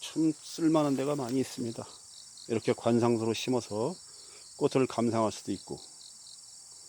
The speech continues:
또는 봄에 나무를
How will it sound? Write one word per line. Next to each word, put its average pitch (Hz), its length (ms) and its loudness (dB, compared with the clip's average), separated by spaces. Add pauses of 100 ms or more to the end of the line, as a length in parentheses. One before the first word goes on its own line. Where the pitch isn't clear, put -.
(380)
또는 110 420 4 (120)
봄에 117 440 6 (600)
나무를 127 580 6